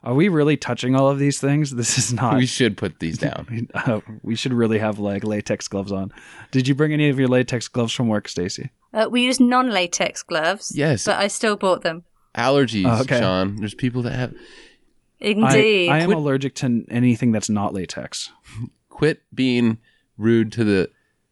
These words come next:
Speaker 2: latex, uh,
Speaker 1: Free.
Speaker 2: the, yeah, you know, 'cause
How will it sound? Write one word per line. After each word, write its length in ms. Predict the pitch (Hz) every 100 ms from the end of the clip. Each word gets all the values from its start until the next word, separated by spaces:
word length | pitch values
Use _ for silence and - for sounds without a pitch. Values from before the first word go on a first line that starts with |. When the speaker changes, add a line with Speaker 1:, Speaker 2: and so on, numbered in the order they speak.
| _
Speaker 2:
latex, 760 | - 104 107 - 104 - - - _ _ _
uh, 120 | -
Speaker 1:
Free. 360 | 110 104 107 117 -
Speaker 2:
the, 180 | 98 - - - -
yeah, 300 | 147 95 - -
you 100 | 131
know, 200 | 107 113
'cause 320 | 117 131 123